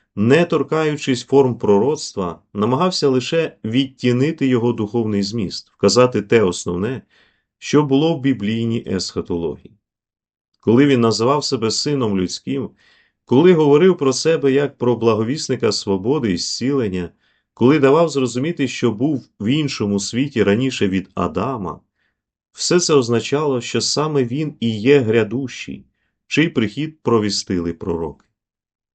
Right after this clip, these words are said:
Та Христос відкрив те, чого не передбачив жоден із них. Богоявлення здійснилося в ньому самому, в обітованому Месії.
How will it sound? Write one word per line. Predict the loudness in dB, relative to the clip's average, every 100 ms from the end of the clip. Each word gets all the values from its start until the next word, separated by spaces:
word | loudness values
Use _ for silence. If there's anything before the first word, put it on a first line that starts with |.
| _ _ _ _ _ _ _ _ _ -2
Та | 0
Христос | 2 0 0 -4 -6 -12 _ _ _ -2
відкрив | 2 2 2 0 0 0
те, | -2
чого | 0 0 2 2
не | 2 2
передбачив | 2 0 0 0 -2 -2 -6 -4
жоден | -2 0 0 -4
із | -6 -8
них. | -12 -14 _ _ _ _ _ _ _ _
Богоявлення | -2 4 6 6 4 0 -2 -6 -8 -12 _ _ _ _ _ -4
здійснилося | -2 0 0 0 2 2 2 0 0 2
в | 2
ньому | 0 0 -2
самому, | -4 -6 -6 -6 -8 -14 _ _ _ _ _
в | 2 4
обітованому | 6 4 0 -2 -4 -4 -8 -6 -6
Месії. | -6 -10 -10 -12